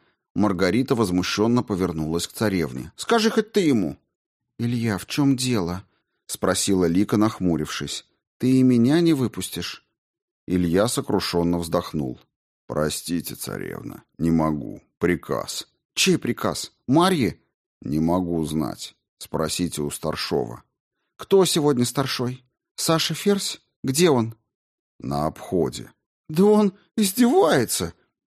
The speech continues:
Маргарита свирепо смотрела на невозмутимую морду Ильи.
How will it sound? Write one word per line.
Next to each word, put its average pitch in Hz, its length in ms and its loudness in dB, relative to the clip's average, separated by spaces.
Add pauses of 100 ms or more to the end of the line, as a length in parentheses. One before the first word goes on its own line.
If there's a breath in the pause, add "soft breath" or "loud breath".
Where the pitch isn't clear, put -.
Маргарита 101 680 2
свирепо 113 520 2
смотрела 117 600 2
на 113 160 6
невозмутимую 101 840 2
морду 85 480 0
Ильи. 76 360 -6